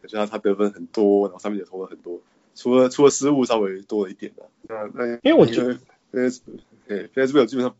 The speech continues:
Speaker 1: 不，不，不计，不计较防守嘛，所以其实我觉得他在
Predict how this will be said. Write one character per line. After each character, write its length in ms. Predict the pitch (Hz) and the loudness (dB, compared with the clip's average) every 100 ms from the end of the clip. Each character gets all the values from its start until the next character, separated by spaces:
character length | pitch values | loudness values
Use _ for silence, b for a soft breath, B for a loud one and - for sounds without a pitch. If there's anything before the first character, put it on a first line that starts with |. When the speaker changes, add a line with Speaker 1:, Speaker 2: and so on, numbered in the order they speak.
| _ | _
Speaker 1:
不， 80 | 131 | -12
不， 140 | 127 107 | -12 -12
不 160 | 117 | -10
计， 180 | 127 139 135 | -6 -4 -4
不 80 | - | -6
计 80 | 127 | -2
较 120 | 135 | 0
防 160 | 123 107 | 0 -2
守 200 | - 87 | -8 -12
嘛， 100 | 95 | -12
所 140 | - | -8
以 80 | 101 | -8
其 140 | 92 101 | -8 -10
实 100 | 101 | -10
我 60 | |
觉 140 | - 104 | -8 -12
得 80 | 101 b b b b - | -12 b b b b -14
他 80 | |
在 400 | 113 113 104 104 | -6 -4 -4 -6